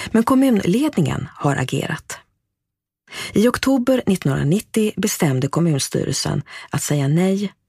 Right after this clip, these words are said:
till det trettiotal flyktingar som de tidigare planerat för, med hänvisning till de flyktingfientliga strömningarna i Dalsed. "Att inte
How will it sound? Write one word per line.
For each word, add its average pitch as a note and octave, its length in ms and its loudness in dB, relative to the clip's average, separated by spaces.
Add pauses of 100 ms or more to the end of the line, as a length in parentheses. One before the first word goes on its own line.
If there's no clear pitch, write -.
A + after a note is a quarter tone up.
(120)
till F#3+ 160 2
det C3+ 180 2
trettiotal C3+ 680 -2
flyktingar B2 720 -4 (340)
som E3 220 2
de C#3+ 100 2
tidigare B2+ 560 -2 (100)
planerat F3 460 -2
för, - 300 -6 (640)
med A#3+ 120 2
hänvisning C#3+ 760 0
till A#2 360 -4 (440)
de D3 200 0
flyktingfientliga C3 1400 -2 (160)
strömningarna B2 760 0 (340)
i D3 100 0
Dalsed. D#3 580 -4 (2250)
"Att A3+ 200 2
inte C4 640 2